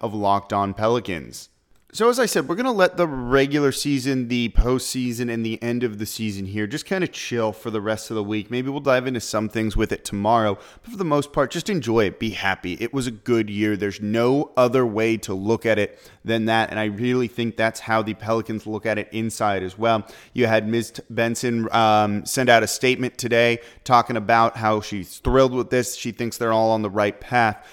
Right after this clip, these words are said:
and now it leads to the offseason and the direction that this team's gonna take, because there's gonna be a lot of things they need to do,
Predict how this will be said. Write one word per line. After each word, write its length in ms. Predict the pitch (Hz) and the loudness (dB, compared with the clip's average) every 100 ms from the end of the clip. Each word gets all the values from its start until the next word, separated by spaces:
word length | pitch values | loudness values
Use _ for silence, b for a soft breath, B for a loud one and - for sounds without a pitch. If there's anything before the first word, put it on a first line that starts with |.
| B | B
and 220 | - 160 180 | -4 -2 2
now 380 | 196 196 196 - | 4 4 2 -4
it 260 | 180 175 165 | -4 -4 -6
leads 320 | 175 170 - | -6 -6 -10
to 160 | - 165 | -8 -6
the 160 | 156 | 0
offseason 640 | 123 113 - 123 113 113 113 127 | 2 2 0 -8 -6 -6 -6 -6
and 200 | 120 113 | -4 -4
the 40 | |
direction 520 | 107 110 110 - 113 | -2 0 0 0 -4
that 120 | 107 | -4
this 140 | 107 - | -8 -8
team's 240 | 110 104 | -6 -6
gonna 180 | 107 98 | -6 -8
take, 200 | - 104 | -6 -8
because 240 | 95 117 | -6 -8
there's 200 | 101 117 | -6 -6
gonna 300 | 143 151 160 | -6 -6 -6
be 120 | 160 160 | -4 -2
a 80 | |
lot 240 | 151 135 143 | 0 0 0
of 100 | 139 | -2
things 240 | 135 123 | -4 -4
they 160 | 123 120 | -4 -4
need 320 | 104 101 90 | -4 -6 -8
to 80 | 90 | -12
do, 320 | 90 127 | -2 0